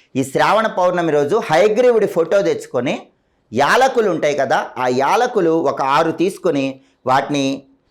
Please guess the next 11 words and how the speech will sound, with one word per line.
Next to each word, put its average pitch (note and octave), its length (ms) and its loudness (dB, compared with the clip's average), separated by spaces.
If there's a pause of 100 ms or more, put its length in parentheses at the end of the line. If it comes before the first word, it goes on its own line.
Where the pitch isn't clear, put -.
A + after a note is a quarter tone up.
(120)
దండలాగా F#3+ 540 2
చేసి, D3 340 0
ఆ D3+ 140 2
యాలకుల F3 640 0
దండ C#3+ 300 -2
హయగ్రీవుడి D#3 680 0
ఫోటోకి D3 460 -2
అలంకరించి A#2+ 800 -2 (220)
అక్కడ A2 240 -4
దీపం A#2 400 -4
పెట్టండి. F2+ 440 -8